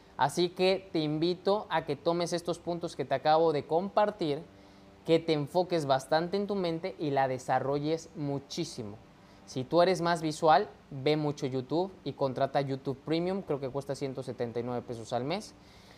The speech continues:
Si eres muy visual, contacta, contrata Gaia, cuesta ciento treinta pesos al mes, el mejor centro de, es como un Netflix, pero lo más top que existe,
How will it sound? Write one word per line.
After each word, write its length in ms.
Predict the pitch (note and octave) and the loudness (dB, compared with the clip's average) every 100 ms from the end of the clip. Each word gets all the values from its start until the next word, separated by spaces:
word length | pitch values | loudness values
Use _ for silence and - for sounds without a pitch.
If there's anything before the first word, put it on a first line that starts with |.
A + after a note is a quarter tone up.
| - | -20
Si 200 | - C#3 | -6 0
eres 160 | C#3 C#3+ | 2 2
muy 160 | D3+ | 0
visual, 480 | D#3 D3 D#3+ D#3 F#3 | 0 0 6 6 4
contacta, 680 | D#3 C3 C3 C3 C3+ C3+ - - C#3 | -2 0 0 0 0 0 -2 -16 -6
contrata 520 | C#3 C3+ C#3+ C#3 B2 | -2 2 2 2 0
Gaia, 420 | B2+ C#3+ F3 F#3+ | 2 2 2 0
cuesta 240 | D3+ C#3+ | -4 -6
ciento 320 | D3 D3 C3 B2 | -6 -6 -6 -6
treinta 320 | C3 C3 B2 | -4 -4 -6
pesos 380 | - C3 B2 A#2+ | -6 -6 -6 -6
al 100 | A#2+ | -6
mes, 300 | C3 E3 - | -6 -8 -6
el 160 | C3 | -6
mejor 520 | B2 B2+ - C#3+ C#3+ C#3 - - - | -4 -6 -2 2 2 0 -16 -20 -20
centro 680 | - - - E3+ D#3+ B2+ A#2+ - - - - | -18 -4 2 2 0 -2 -4 -6 -20 -20 -10
de, 420 | C3 C#3 C3 C3 - - - - | -2 0 0 -4 -12 -20 -20 -10
es 120 | D3 | -8
como 220 | - D3 D3 | -4 -2 0
un 140 | D3+ | 0
Netflix, 460 | D#3+ D#3+ E3 D#3+ - | -2 -4 -4 -4 -2
pero 360 | C#3+ B2+ A#2+ - - | 0 0 0 -4 -10
lo 120 | C#3 C3 | -4 -2
más 280 | C#3 C3+ | -4 -6
top 260 | - D3 C3+ - | -2 -2 -2 -8
que 80 | A#2+ | -10
existe, 640 | G#2 - C#3+ - - G2+ | -8 -8 -8 -8 -14 -16